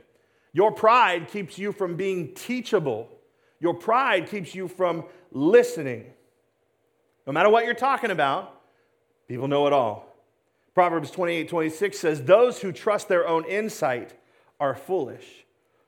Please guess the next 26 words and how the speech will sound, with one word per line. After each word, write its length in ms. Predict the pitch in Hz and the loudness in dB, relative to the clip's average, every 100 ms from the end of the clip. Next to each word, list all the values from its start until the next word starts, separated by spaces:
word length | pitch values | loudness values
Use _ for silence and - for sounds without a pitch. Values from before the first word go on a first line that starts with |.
| _ _ _ _ | _ _ _ _
In 60 | 139 | 0
other 120 | 170 | 2
words, 140 | 165 143 | 2 0
they're 100 | 196 | 0
not 180 | 190 | 0
listening. 460 | 151 202 - - - _ _ _ _ _ _ _ _ - | 0 -2 -6 -18 -20 _ _ _ _ _ _ _ _ -4
"But 100 | 156 | 0
anyone 360 | 208 214 196 | 2 2 4
who 100 | 190 | 2
walks 400 | 170 190 185 - | 2 0 0 -6
in 220 | - 156 | -10 -6
wisdom 440 | 147 175 143 151 151 | -2 -2 -2 -6 -6
is 240 | 147 143 | -8 -8
safe." 320 | - 143 123 | -10 -12 -10
There's 300 | 135 135 123 | -8 -8 -8
the 100 | 135 | -10
know-it-all. 400 | 143 143 123 117 | -4 -2 0 -2
The 80 | 139 | -4
second 300 | 139 190 196 | -4 -4 -2
one 120 | 156 | -4
is 240 | 147 151 156 - - 156 | -2 -4 -6 -20 -4 0
the 80 | |
been 220 | 160 190 180 | 2 2 4
there, 180 | 175 | 4
done 260 | 170 175 165 | 4 0 0
that. 340 | 127 104 - | -4 -6 -14